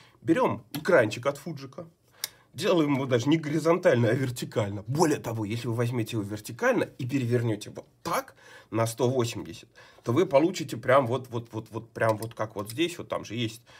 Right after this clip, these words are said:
э, повернуть, но нет права-слева. Если вы так сделаете, то у вас изображение будет, блядь, зеркальным, как вот, вот, вот, как в них. То есть прям вообще всё полное. Идёшь налево, поворачиваешь вправо, идёшь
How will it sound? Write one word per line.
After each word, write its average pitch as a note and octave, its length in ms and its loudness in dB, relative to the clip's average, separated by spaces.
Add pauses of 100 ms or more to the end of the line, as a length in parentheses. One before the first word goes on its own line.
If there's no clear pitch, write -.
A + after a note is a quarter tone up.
(180)
э, G#2 280 0
повернуть, F#3 600 -2 (180)
но F#3 160 2
нет D#3 240 2
права-слева. C3+ 680 2 (520)
Если B2+ 300 0
вы A#2+ 80 -4
так A2+ 160 0
сделаете, D3+ 580 -2 (120)
то G#2+ 100 -4
у G2+ 40 0
вас G2+ 200 -2
изображение G#2+ 640 -4
будет, C#3 320 -4
блядь, A2+ 340 -4 (400)
зеркальным, C#3 600 2 (340)
как A#2 240 -2
вот, A2 160 -4 (140)
вот, - 200 -14
вот, - 140 -10 (240)
как A#2 200 -6
в A2+ 80 -6
них. G#3 280 -6 (360)
То - 80 -12
есть - 100 -14
прям G2 220 0
вообще - 280 0
всё - 160 -2
полное. A#2+ 320 0 (100)
Идёшь A2 340 -4
налево, G#3 340 4
поворачиваешь E3 480 0
вправо, - 340 -4
идёшь - 180 -14